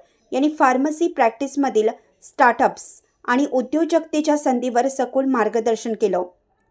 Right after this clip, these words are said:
तसेच या परिसंवादात फार्मसी क्षेत्रातील स्टार्टअप्स सुरू करताना येणाऱ्या अडचणी, गुंतवणुकीच्या संधी, सरकारी योजना व अनुदान, संशोधन व विकासाचं महत्त्व यावर विद्यार्थ्यांशी संवाद साधला.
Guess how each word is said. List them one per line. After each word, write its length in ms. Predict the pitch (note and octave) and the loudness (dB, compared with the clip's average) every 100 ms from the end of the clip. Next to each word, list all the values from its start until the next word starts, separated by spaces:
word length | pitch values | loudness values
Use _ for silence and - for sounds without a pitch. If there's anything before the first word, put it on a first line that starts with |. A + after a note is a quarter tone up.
| - | -2
तसेच 380 | C4 A#3+ F#3+ G3 - _ _ _ | 2 2 2 -2 -8 _ _ _
या 120 | C4 | 0
परिसंवादात 1000 | C4+ C4 C#4 - D#4 - D4+ D4+ D4+ D#4 F4+ _ _ _ | 2 2 0 0 0 2 0 4 2 2 -4 _ _ _
फार्मसी 440 | C#4 B3+ C#4 D#4 E4+ | 2 4 2 -2 -4
क्षेत्रातील 680 | - - B3+ C4 B3 C4+ C#4 | -2 -2 0 0 -2 -4 -6
स्टार्टअप्स 680 | - A#3 A3 A#3 - - - | 0 2 2 0 -2 -8 -14
सुरू 220 | - B3+ C#4+ | -10 -6 0
करताना 460 | D#4 B3+ A3+ A#3+ C4 | 0 0 -2 -4 0
येणाऱ्या 340 | A#3+ A#3+ C4 D4 | 0 2 2 2
अडचणी, 460 | A3 - G#3+ F#3 E3 - _ _ - | 0 0 0 0 -2 -10 _ _ -4
गुंतवणुकीच्या 760 | A#3 C4+ C4 D#4+ C4 B3+ A#3+ A#3+ | 0 2 4 4 2 -2 -2 -2
संधी, 420 | A#3+ C#4 A3 F3+ - _ _ _ | 0 0 0 -2 -4 _ _ _
सरकारी 460 | - C4+ C4 C#4 D4 | 0 2 4 2 2
योजना 540 | C#4+ A3+ A3+ A3 G3 - _ | 4 4 4 0 -2 -2 _
व 60 | B3 | 2
अनुदान, 480 | B3+ A#3 G#3+ F#3 F3 - _ _ | 2 0 0 -2 -2 -10 _ _
संशोधन 720 | - C4+ A#3+ C#4+ C#4+ B3 G3 | 0 2 2 -2 0 2 2
व 80 | A#3 A#3+ | 0 -2
विकासाचं 540 | A#3+ A#3+ A#3+ A#3+ B3+ | -2 -2 -2 -2 0
महत्त्व 500 | B3+ C4 C#4+ G#3+ F#3+ - _ _ - | 0 0 -2 -2 -2 -4 _ _ 0
यावर 280 | B3 B3+ C#4+ | 2 4 0
विद्यार्थ्यांशी 680 | B3 B3 B3 C4+ A#3+ A3 | 0 2 2 2 -2 -2
संवाद 400 | B3 - G#3 G3+ | -2 0 2 2
साधला. 420 | G3+ A3 F3+ F#3+ | 0 -2 0 -2